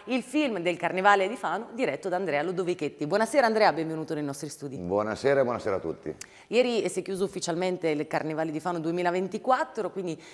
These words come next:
Speaker 1: intanto le chiedo come sono andate le riprese.
Speaker 2: Le riprese sono andate benissimo per quanto stancanti,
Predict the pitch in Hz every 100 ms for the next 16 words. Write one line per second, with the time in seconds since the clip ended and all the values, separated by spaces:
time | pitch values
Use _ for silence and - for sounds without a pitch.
0 | - 170 202 202 156 180 165 165 151 160
1 | 147 143 147 135 131 131 135 117 139 -
2 | _ - _ _ 76 98 98 95 123 175
3 | 190 - 110 107 104 107 101 - 95 82
4 | 92 120 123 - - 127 131 110 90 95
5 | 92 90 85 - 85 80 76 69 67 -
6 | 69